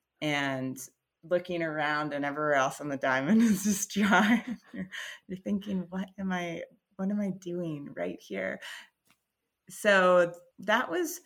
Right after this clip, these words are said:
my largest variable of uncertainty to work with, that I was going to commit to this route this season, and it was a particularly wet season. And I think that there were just a handful of days that were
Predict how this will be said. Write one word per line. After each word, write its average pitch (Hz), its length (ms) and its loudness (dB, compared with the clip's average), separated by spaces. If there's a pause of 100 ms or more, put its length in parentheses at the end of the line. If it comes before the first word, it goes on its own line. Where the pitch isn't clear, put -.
(1040)
my 208 200 2
largest 185 520 2
variable 143 600 2
of 135 80 -2
uncertainty 123 580 -4
to 117 80 -6
work 110 280 -4
with, - 320 -8
that 131 160 -2
I 127 100 4
was 131 160 -2
going 131 360 -4
to 123 520 -4
commit 156 280 -4
to 180 80 -6
this 175 220 -6
route 143 240 -6
this 139 200 -10
season, 175 480 -4
and 147 200 -4
it 139 140 -4
was 135 180 -6
a 135 60 -8
particularly 123 720 -8
wet 104 260 -6 (320)
season. 120 520 -10 (360)
And 151 320 -4 (280)
I 175 80 -2
think 196 200 -2
that 202 160 -8
there 175 160 2
were 143 540 -2
just 160 240 -4
a 156 60 -6
handful 139 460 -6
of 123 140 -6
days 127 360 -6
that 123 260 -8
were 120 480 -8